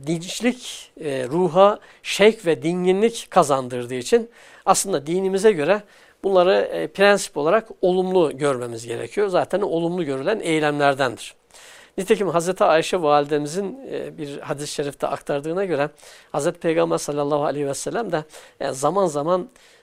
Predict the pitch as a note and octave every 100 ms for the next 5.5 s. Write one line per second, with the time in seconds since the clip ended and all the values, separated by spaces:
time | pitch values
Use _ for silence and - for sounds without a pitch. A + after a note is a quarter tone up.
0 | _ D#3 C#3+ C#3+ C#3+ D3+ B2 - G3+ F#3+
1 | B2+ B2+ C3+ C#3 E3 F#3+ F#3 - - E3+
2 | - F3 C#3+ C#3 C3 C3 B2+ B2+ D#3 G3
3 | F#3 - E3 D#3 - C#3 B2+ C3 D3+ F#3
4 | - _ _ - D#3+ G3 - D#3 C#3+ D3+
5 | D3 C3+ C#3 E3